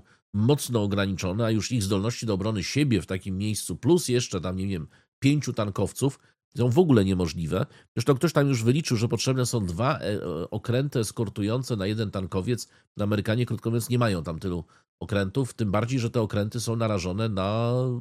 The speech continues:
po-, na przykład na uszkodzenie, czy nawet na zatopienie. To nie jest tak, że to byłoby bezbolesna operacja, więc Amerykanie, no, nie zaryzykują tym, tym bardziej, że w imię nie do końca wiadomo czego. Więc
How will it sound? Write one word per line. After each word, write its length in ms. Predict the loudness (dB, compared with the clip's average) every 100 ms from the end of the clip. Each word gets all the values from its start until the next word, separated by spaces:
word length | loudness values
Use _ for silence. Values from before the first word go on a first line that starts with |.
| -4
po-, 160 | -4 -4
na 160 | -4
przykład 260 | -4 -4 -2
na 80 | 0
uszkodzenie, 560 | -2 -2 -4 -2 -4
czy 120 | -4 -4
nawet 280 | -4 -2
na 80 | -2
zatopienie. 540 | -4 -4 -2 -2 -2 -8 _ _ _ _ _
To 80 | -2
nie 140 | 2
jest 160 | 0 2
tak, 140 | -2
że 80 | 0
to 80 | 0
byłoby 260 | 2 2
bezbolesna 680 | 2 0 0 0 0 0 -2 -4 -12 _ -4
operacja, 560 | 2 4 4 2 0
więc 480 | 0 -2 -4 -4 -4 -2
Amerykanie, 520 | 0 0 0 0 0
no, 100 | 0
nie 120 | 0 2
zaryzykują 680 | 2 2 2 4 4 2
tym, 180 | -2 -6
tym 140 | -4 -4
bardziej, 240 | -4 -4
że 120 | -4
w 60 | -4
imię 380 | -4 -2 -4 -4
nie 140 | -4
do 100 | -4
końca 260 | -4 -6 -6
wiadomo 300 | -4 -4 -4
czego. 300 | -6 -6 -10 _ _ _ _ _ _ _ _ _ _ _
Więc 260 | 0 2